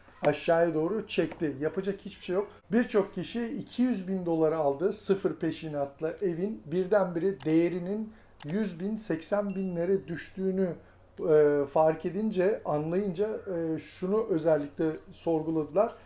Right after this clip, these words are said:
"Bir dakika, ben seksen bin dolarlık bir eve iki yüz bin dolar kredi mi ödeyeceğim? Hayır kardeşim, kalsın." deyip sırf ceketini alıp kapıdan dışarı çıkan o kadar çok insan oldu ki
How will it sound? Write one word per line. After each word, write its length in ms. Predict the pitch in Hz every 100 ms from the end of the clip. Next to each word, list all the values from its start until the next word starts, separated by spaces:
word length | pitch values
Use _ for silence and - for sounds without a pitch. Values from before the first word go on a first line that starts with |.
| - -
"Bir 100 | 180
dakika, 420 | 180 160 - 175 143
ben 280 | 165 185 180 - -
seksen 480 | - - 160 202 196
bin 120 | 180
dolarlık 500 | 156 151 147 143 -
bir 180 | 165 156
eve 200 | 170 175
iki 420 | 208 185 - -
yüz 260 | 220 190 160
bin 240 | 180 170 139
dolar 380 | 165 170 196 233 - - - -
kredi 360 | - 185 220 220
mi 100 | 202
ödeyeceğim? 440 | 175 151 143 196 208 - -
Hayır 480 | - - 196 190
kardeşim, 480 | 190 165 151 151 147 -
kalsın." 560 | - 196 185 214 190
deyip 160 | 160 214 - - -
sırf 340 | - 214 147
ceketini 480 | 170 196 208 202 185
alıp 380 | 175 190 214 -
kapıdan 420 | 170 170 185 185
dışarı 280 | 175 190 190
çıkan 340 | - - 202 208 -
o 120 | 185
kadar 340 | 180 185 208
çok 180 | 208 190
insan 340 | 180 151 190 185
oldu 340 | 165 160 226
ki 180 | 185